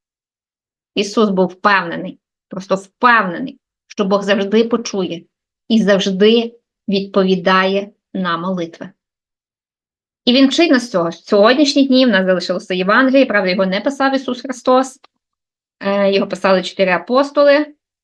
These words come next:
Тим не менше, ми можемо почитати в Євангеліях, і сьогодні ми подивимося місце за місцем. Всі чотири Євангелія,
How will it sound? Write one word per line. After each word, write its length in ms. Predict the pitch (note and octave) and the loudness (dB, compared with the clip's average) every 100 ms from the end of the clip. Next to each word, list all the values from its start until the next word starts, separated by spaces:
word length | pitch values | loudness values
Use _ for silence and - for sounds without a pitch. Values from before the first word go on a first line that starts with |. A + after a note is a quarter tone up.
| - | -8
Тим 160 | G#3+ | -4
не 80 | G3 | -2
менше, 580 | G3+ B3 C#4+ C#4+ C#4 D4 _ _ _ _ _ _ _ - | 0 0 -2 -4 -6 -6 _ _ _ _ _ _ _ -8
ми 160 | A3+ | -4
можемо 380 | A3+ A#3 A#3+ A3+ | -2 -2 0 -2
почитати 680 | A3+ G3+ A3+ A3 E3+ F3 A#3 | -2 -4 -4 -2 -2 -2 -2
в 40 | |
Євангеліях, 580 | C4 A#3 G#3+ G#3+ A3 A#3 - | -4 -2 -4 -2 -4 -6 -8
і 120 | G#3 | -6
сьогодні 400 | A3 G3+ A3+ A#3+ | -2 0 0 0
ми 120 | A3+ | -2
подивимося 460 | A3 F#3+ G#3 G#3+ G3 | -2 -2 -2 -4 -6
місце 380 | F#3 G3+ A3 A3+ | -4 -4 -6 -4
за 100 | A#3 | -2
місцем. 500 | A3+ A3+ - F3 F#3 - _ _ | 0 -2 -4 -12 -14 -20 _ _
Всі 300 | - - A3+ | -10 -2 -2
чотири 340 | B3+ B3+ A#3+ | 0 0 0
Євангелія, 560 | B3 A#3 G#3+ F3+ - - | 0 2 0 -2 -6 -10